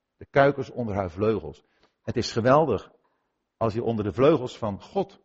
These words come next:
onder de vleugels van de Heer Jezus mag schuilen. Maar hier is een gruwelijke vleugel. En een gruwel is altijd een beeld van een afgod.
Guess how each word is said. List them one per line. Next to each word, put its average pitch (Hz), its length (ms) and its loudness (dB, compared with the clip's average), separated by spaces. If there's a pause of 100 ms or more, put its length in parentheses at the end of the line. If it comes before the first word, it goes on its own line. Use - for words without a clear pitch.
(120)
onder 101 200 -10
de 98 60 -8
vleugels 131 320 -2
van 113 120 -14
de 104 60 -8
Heer 101 140 -4
Jezus 127 260 -6
mag 95 120 -16
schuilen. - 400 -16 (1400)
Maar 135 180 8
hier 269 260 10
is 196 120 6
een 220 120 4
gruwelijke 262 540 10
vleugel. 123 680 6 (1040)
En 180 160 8
een 165 80 6
gruwel 247 480 10
is - 260 4
altijd 233 600 6
een 180 140 -2
beeld 208 220 8
van 190 120 0
een 180 220 -2 (640)
afgod. - 720 6